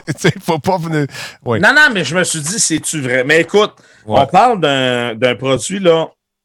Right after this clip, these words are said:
Speaker 2: système de nettoyage à l'ultrason.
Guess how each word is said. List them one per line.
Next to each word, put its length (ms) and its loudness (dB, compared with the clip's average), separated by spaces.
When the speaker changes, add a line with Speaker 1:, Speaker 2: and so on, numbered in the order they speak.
Speaker 2:
système 640 -2
de 80 0
nettoyage 760 -2
à 80 -6
l'ultrason. 640 -10